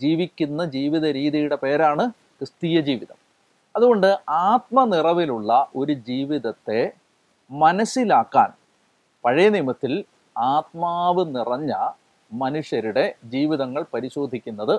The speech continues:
നമ്മളെ സഹായിക്കും. അപ്പോൾ ആ, അത്തരം ഒരു അന്വേഷണത്തിൽ നമ്മളെ സഹായിക്കുന്ന വചനഭാഗങ്ങളാണ് ഈ തൈലം കൊണ്ട് മനുഷ്യർ അഭിഷേകം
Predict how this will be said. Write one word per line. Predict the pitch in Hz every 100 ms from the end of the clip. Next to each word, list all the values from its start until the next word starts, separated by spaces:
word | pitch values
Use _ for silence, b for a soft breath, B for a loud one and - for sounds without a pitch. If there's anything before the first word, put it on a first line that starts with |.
| -
നമ്മളെ | 117 127 160 -
സഹായിക്കും. | 208 220 - 143 _ _ _ _ _ _ _ _ _ _ -
അപ്പോൾ | 190 226 196
ആ, | 196 180
അത്തരം | 190 _ 294 294 294 185
ഒരു | 165 147
അന്വേഷണത്തിൽ | 175 190 - 151 - 143 101 - 123
നമ്മളെ | 143 175 165 -
സഹായിക്കുന്ന | 135 123 156 165 180 - 170 175 190 - _ _ _ _ 123
വചനഭാഗങ്ങളാണ് | 123 156 175 147 151 151 156 147 117 120 240 - _ _ _ -
ഈ | 135 - -
തൈലം | 147 196 226 220 196
കൊണ്ട് | 151 143 120
മനുഷ്യർ | 127 - 147 - -
അഭിഷേകം | 123 127 143 143